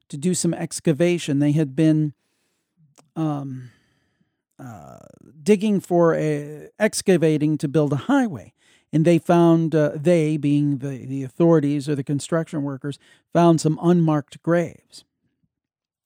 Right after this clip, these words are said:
And they brought this gentleman in and his wife, and I believe they were, they were some type of archaeologists. And this was their profession, and they had radar and all this thing. So if they found a couple, there might be more. And they found, uh, several.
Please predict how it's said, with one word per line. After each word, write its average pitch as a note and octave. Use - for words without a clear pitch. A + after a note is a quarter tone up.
And F3+
they F3+
brought F#3
this G#3
gentleman F3+
in D#3+
and D3+
his D3
wife, E3+
and D3+
I D3
believe A3+
they G3
were, C#3+
they E3+
were E3
some B3
type F#3
of D3+
archaeologists. C#3+
And F3
this F#3
was D#3+
their D#3+
profession, D#3+
and E3+
they E3+
had D3+
radar D#3+
and D#3+
all D#3
this D#3
thing. D#3+
So D#3
if C#3+
they E3+
found F#3+
a D#3
couple, E3+
there D3+
might D#3
be C#3+
more. D3+
And B2+
they F3
found, F#3
uh, D3
several. A3